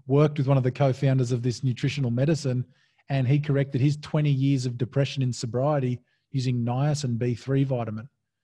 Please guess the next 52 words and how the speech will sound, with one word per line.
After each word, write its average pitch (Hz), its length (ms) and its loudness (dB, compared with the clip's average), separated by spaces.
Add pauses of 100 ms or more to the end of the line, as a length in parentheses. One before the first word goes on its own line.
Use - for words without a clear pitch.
(340)
And 127 100 -4
so 131 80 -2
he 147 140 4
wrote 139 180 2
these 131 180 -2
letters 131 260 0
to - 180 -8
A 123 100 -6
A, 131 60 -4
and 151 240 -2
I'm, 139 80 0
like, 143 180 -6
getting 175 220 -10
super 160 320 -4
excited 156 400 -4
about 151 180 -4
all 156 120 -4
of 147 60 -4
these 139 140 -6
people 151 320 -10
in 143 80 -8
recovery 151 540 -10
and 131 160 -8
the 113 100 -14 (300)
nutritional 165 400 -8
medicine. 147 460 -8
And 143 80 -8
I'm 139 80 -10
like, 135 180 -14
"Oh 180 120 -8
my 165 160 -6
God." 160 300 -4
And 131 160 -4 (600)
so - 120 -6
I 131 40 -2
found 147 240 -4
another 123 240 -6
book, 190 340 -4 (240)
and 135 120 -4
that 120 200 -8
book 175 320 -8 (100)
was, 131 180 -8
um, 113 440 -8 (480)
about 120 380 -4 (1000)
a, 117 60 -4
a, 131 380 -2
a 135 60 -2
woman 143 320 2
whose 120 300 0
son 135 340 0
died 123 280 -2
af-, 120 220 -6